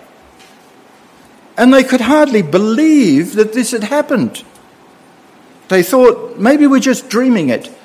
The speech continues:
But they weren't just dreaming it. It was true.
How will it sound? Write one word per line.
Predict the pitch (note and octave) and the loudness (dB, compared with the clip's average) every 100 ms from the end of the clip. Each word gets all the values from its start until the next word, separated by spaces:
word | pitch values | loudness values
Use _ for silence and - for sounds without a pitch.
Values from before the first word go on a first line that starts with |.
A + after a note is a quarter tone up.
| - - - | -20 -20 -8
But | G#3 G#3 | -2 0
they | |
weren't | A3+ C4 A#3 | 2 2 0
just | F3 - | -4 -4
dreaming | D3+ C3+ A2 G2 | 0 0 0 -4
it. | F#2 - | -10 -8
It | F3+ | -6
was | A#3 - | -6 -6
true. | - A#3+ B2+ G2 | 0 0 0 -4